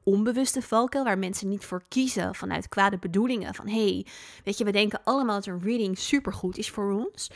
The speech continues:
en dat het iets heel moois is. En ergens is dat het ook, dus niet om dat volledig af te kraken. En het haalt je uit je eigen verbinding. Het is niet dat het je heel erg empowert in jouw eigen kracht.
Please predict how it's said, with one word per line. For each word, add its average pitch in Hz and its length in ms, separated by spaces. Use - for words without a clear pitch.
en 226 100
dat 202 100
het 196 100
iets 190 100
heel 180 140
moois 175 340
is. 247 100
En - 140
ergens 208 420
is 156 160
dat - 100
het - 180
ook, 233 160
dus 202 140
niet 196 240
om 190 120
dat 190 160
volledig 185 560
af 254 160
te 208 100
kraken. - 360
En 196 80
het 196 140
haalt 202 360
je 214 120
uit 240 260
je - 80
eigen - 320
verbinding. 175 520
Het 392 140
is 202 80
niet 220 200
dat 208 100
het 190 180
je 196 60
heel 208 280
erg 190 120
empowert 208 840
in 196 80
jouw 175 120
eigen - 300
kracht. - 560